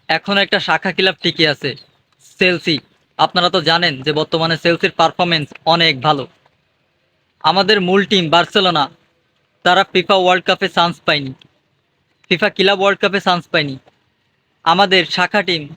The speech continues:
ইন্টার মায়ামি, আহ, কোয়ালিফাই round of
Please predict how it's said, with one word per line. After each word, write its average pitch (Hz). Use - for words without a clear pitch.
ইন্টার 196
মায়ামি, 151
আহ, -
কোয়ালিফাই 185
round 170
of 208